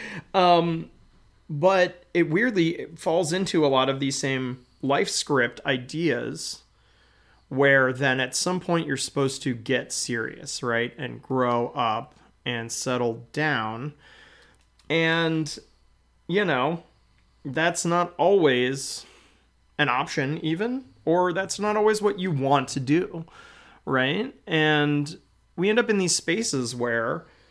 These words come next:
um, sometimes you gotta travel. And, you know, and it was funny, I was talking with my partner about this, and they had really pointed out to me, like, "Hey, m-, make sure, don't leave your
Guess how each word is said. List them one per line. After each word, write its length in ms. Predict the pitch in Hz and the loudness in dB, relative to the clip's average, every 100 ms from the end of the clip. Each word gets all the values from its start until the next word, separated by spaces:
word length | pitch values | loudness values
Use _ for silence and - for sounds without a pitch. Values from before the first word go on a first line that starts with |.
| _ _ - | _ _ -2
um, 600 | 143 135 127 127 123 - _ _ _ _ _ _ _ _ _ _ _ 95 - _ _ _ _ _ _ _ _ _ _ - | 2 4 2 0 -4 -10 _ _ _ _ _ _ _ _ _ _ _ -20 -20 _ _ _ _ _ _ _ _ _ _ -8
sometimes 360 | - 170 190 | -4 -2 -2
you 40 | 185 | -2
gotta 120 | 202 | -6
travel. 400 | 196 208 226 - 117 _ _ - - | -4 -4 -4 -8 -14 _ _ -20 -6
And, 580 | 151 151 151 147 147 143 - - _ _ | 0 2 2 0 -2 -4 -10 -20 _ _
you 160 | - 160 | -2 0
know, 320 | 135 123 180 | 0 -2 -4
and 220 | 180 147 143 | -4 -4 0
it 100 | 175 | 0
was 140 | 175 | 0
funny, 200 | 220 165 | 0 2
I 40 | |
was 120 | 139 135 | 0 0
talking 220 | 160 156 | -2 -2
with 120 | 147 | -4
my 100 | 139 | -4
partner 520 | 127 135 131 123 123 - - - - | 0 0 0 -4 -6 -10 -20 -14 -2
about 240 | 135 131 | 0 2
this, 220 | 131 120 | 0 -4
and 400 | - 139 127 127 | -8 -8 -6 -2
they 440 | 139 156 151 139 - | 2 4 2 -2 -8
had 300 | - 135 127 - _ _ | -6 -6 -6 -18 _ _
really 240 | 156 170 165 | 2 4 2
pointed 280 | 165 147 139 | 2 2 2
out 140 | 139 | 2
to 60 | 143 | 0
me, 80 | 131 | -4
like, 160 | 120 | -4
"Hey, 160 | - 233 | -2 -4
m-, 180 | 214 - - | -4 -8 -8
make 200 | 165 220 | -4 -4
sure, 120 | 233 | -6
don't 280 | 160 214 247 | -2 -2 0
leave 160 | 240 202 | -2 2
your 300 | 190 160 | 2 2